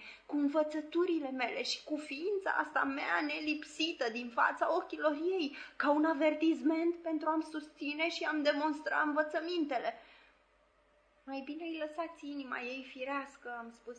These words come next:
eu, fără să mă pot opri, „chiar dacă astăzi ar fi fost rănită sau zdrobită.”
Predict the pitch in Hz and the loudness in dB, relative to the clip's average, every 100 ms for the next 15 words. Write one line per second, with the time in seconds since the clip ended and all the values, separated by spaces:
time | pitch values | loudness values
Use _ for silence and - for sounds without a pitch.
0 | - 247 254 - 254 254 247 233 233 233 | -10 -8 -8 -10 -10 -8 -6 -6 -4 -4
1 | 233 240 254 240 233 - - - - 285 | -4 -10 -8 -8 -10 -16 -20 -18 -12 -10
2 | 302 302 302 302 302 262 262 254 262 254 | -8 -8 -6 -6 -4 -2 -2 -4 -6 -6
3 | 285 277 262 240 262 277 - 247 220 226 | -2 0 0 2 2 2 -2 -6 0 0
4 | 226 233 233 240 233 233 | 0 -2 -2 -8 -8 -12